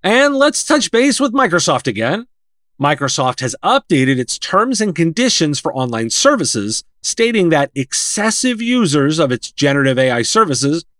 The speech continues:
may restrict their access temporarily. The document does not define what constitutes excessive use or provide details on the duration or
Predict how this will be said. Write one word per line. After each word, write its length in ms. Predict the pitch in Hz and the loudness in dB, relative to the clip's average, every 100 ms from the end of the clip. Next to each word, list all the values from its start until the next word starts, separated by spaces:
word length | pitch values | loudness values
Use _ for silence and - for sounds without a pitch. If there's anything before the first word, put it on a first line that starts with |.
| _ | _
may 220 | 92 90 104 | -14 -8 -4
restrict 560 | 127 - - 202 147 _ | -4 -4 0 0 0 _
their 180 | 165 - | -4 -2
access 420 | 165 180 - 107 | -4 -4 -4 -6
temporarily. 760 | - 101 156 190 190 131 90 80 _ _ _ _ _ - | -6 -6 0 4 4 2 -2 -12 _ _ _ _ _ -4
The 100 | 185 | -2
document 520 | 226 254 269 349 285 | 0 0 0 -2 0
does 200 | 202 190 | 0 2
not 240 | 208 302 | 0 2
define 800 | 180 143 - 277 285 131 110 107 | -4 -4 -6 0 0 0 -4 -6
what 180 | 110 - | -10 -8
constitutes 800 | - 127 - 113 - 117 101 - | -4 -2 -2 -4 -2 -2 -2 -8
excessive 560 | 127 - - 117 123 90 | -8 -4 -2 -2 -2 -6
use 460 | 101 92 131 - - _ _ | -8 -6 -8 -8 -10 _ _
or 300 | 208 294 320 | 0 2 2
provide 420 | 277 247 240 202 | 0 0 -2 -2
details 480 | 233 233 165 127 127 | -2 -2 0 0 0
on 120 | 120 | -2
the 100 | 110 | -4
duration 580 | - 110 147 214 156 131 | -4 -2 2 0 0 -4
or 160 | 117 | -6